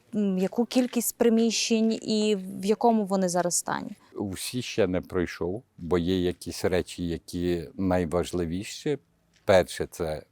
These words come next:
Speaker 2: поліклініка, куди потрапляє вперше наш пацієнт, приймальне відділення, тому цим речам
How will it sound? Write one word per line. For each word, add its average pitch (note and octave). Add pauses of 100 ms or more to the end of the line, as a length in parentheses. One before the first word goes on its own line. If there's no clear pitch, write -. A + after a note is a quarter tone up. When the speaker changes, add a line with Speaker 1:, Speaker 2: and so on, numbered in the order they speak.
(140)
Speaker 2:
поліклініка, F#2+
куди A#2 (240)
потрапляє G2+
вперше F#2
наш F#2
пацієнт, E2+ (140)
приймальне F2+
відділення, E2 (380)
тому G2+ (300)
цим A#2
речам C#3